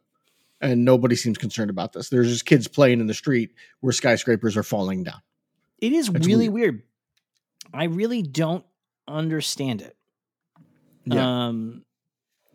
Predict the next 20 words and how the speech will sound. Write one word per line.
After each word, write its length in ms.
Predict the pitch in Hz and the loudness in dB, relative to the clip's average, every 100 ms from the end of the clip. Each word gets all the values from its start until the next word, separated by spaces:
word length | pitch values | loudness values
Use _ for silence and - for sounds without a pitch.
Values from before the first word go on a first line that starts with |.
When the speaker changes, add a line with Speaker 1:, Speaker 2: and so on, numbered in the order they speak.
| _ - - | _ -20 -8
Speaker 2:
I'm, 220 | 151 185 | -4 -2
I'm 180 | 175 202 | 0 8
Speaker 1:
'Cause, 160 | 226 214 | 8 8
Speaker 2:
looking 140 | 220 | 6
Speaker 1:
like, 80 | 247 | 4
Speaker 2:
at 60 | 240 | 4
Speaker 1:
like, 120 | 214 - | -2 2
like, 120 | 226 | 2
smaller 540 | - - 285 320 311 254 | 2 -2 2 4 6 4
buildings 380 | 185 160 160 151 | 4 6 6 4
I 100 | 143 | 2
could 180 | 143 | 2
buy 160 | 131 135 | 4 4
into 380 | 143 143 165 151 | 4 4 6 6
of, 80 | 120 | 4
like, 340 | 120 104 101 - - - - | 0 -2 -6 -16 -20 -20 0
oh, 240 | 196 196 | 4 6
it's, 180 | 180 160 | 6 4
you 120 | 160 | 2
know, 400 | 131 123 123 123 | 4 4 4 0